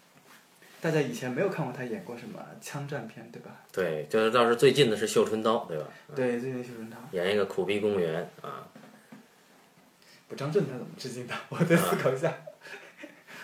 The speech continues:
Speaker 1: 还没想出来，但是我觉得应该有。
Speaker 2: 张震，对，我们可能再过几期会想出这个答案啊，或者我们征集答案也可以啊。有最佳答案的朋友可以来做客串我们半斤八两的嘉宾。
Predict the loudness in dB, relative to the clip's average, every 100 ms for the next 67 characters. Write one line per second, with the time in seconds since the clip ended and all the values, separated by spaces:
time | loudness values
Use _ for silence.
0 | -14 -6 -2 -2 -2 -4 -2 -2 -2 -6
1 | 4 4 6 8 8 8 8 6 4 -6
2 | 0 2 4 2 4 4 2 2 4 6
3 | 6 2 0 -4 -12 -8 0 6 6 8
4 | 8 10 10 10 2 0 2 2 0 -2
5 | 2 2 0 -4 -6 -6 -6 -4 -2 -4
6 | -10 -20 _ -8 -6 -2 0 0 -4 -6
7 | -8 -10 -12 -12 -12 -12 -18 -20 _ -20
8 | -20 -20 _ _ _ _ _ _ _ _
9 | 0 4 6 8 8 6 4 2 0 -2
10 | -4 -6 -8 -6 -4 -2 0 0 0 0
11 | 0 0 -2 -6 -4 -2 -2 -2 -2 -2
12 | -2 -2 -2 -2 -2 -6 -8 -6 -6